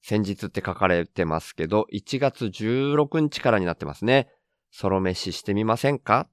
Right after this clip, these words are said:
ていう番組を始められてます。で、まだ始められたばっかりっていうこともあるので、僕も今までのところは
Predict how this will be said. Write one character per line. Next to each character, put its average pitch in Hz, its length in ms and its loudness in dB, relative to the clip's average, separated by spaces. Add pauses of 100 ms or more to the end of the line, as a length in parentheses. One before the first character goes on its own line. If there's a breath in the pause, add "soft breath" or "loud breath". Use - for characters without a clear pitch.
(240)
て 95 80 -4
い 90 100 -2
う 87 40 -4
番 90 200 0
組 90 180 2
を 131 200 4 (360 soft breath)
始 101 240 -6
め 107 80 2
ら 101 80 2
れ 98 60 0
て 95 80 -4
ま 90 100 2
す。 - 180 -14 (640)
で、 101 600 2
ま 151 100 4
だ 156 80 2
始 135 160 0
め 139 100 4
ら 139 80 6
れ 135 80 4
た 135 100 2
ば 127 100 4
っ - 60 -14
か 143 120 2
り 117 140 2
っ - 20 -10
て - 180 -10
い 101 60 0
う - 20 -4
こ 104 80 -4
と 107 80 0
も 95 140 4
あ 107 40 4
る 107 80 0
の 95 120 2
で、 120 200 6 (360 soft breath)
僕 107 160 -4
も 101 100 4
今 104 180 4
ま 127 100 4
で 123 100 2
の 117 80 -2
と 123 80 0
こ 135 100 0
ろ 135 80 8
は 117 220 6